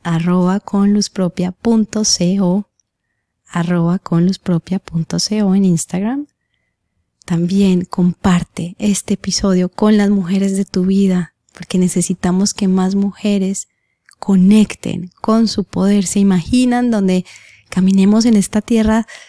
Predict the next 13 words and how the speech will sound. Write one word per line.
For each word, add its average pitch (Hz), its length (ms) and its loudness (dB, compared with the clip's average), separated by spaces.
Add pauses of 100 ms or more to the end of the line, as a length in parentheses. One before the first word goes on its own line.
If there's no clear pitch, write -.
(140)
todas 220 380 2
con 202 160 0
este 208 260 0
poder 208 360 0
y 208 40 2
esta 220 220 -2
sabiduría? 196 1000 0 (680)
Todo 220 200 2
el 233 140 4
amor 214 800 4 (300)
que - 100 -8
pudiéramos 190 540 0
sembrar, 185 760 0